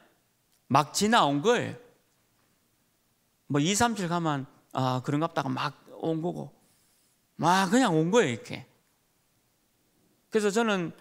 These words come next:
사실 토요일 날에 유 목사님, 제가 요즘 그렇잖아요. 아, 뭐 진짜 눈물이 많이 나요. 유 목사님,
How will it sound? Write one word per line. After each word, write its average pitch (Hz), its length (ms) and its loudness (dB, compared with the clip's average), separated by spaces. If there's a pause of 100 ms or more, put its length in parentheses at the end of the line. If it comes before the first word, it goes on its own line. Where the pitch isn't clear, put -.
(760)
사실 202 480 0
토요일 240 220 2
날에 156 500 0
유 226 120 2
목사님, 180 420 -2
제가 196 280 0
요즘 160 420 -4
그렇잖아요. 156 800 -4 (920)
아, 143 680 -6
뭐 139 180 -6 (440)
진짜 170 420 -4 (840)
눈물이 269 380 0
많이 147 240 2
나요. 151 340 0 (380)
유 240 100 2
목사님, 180 520 0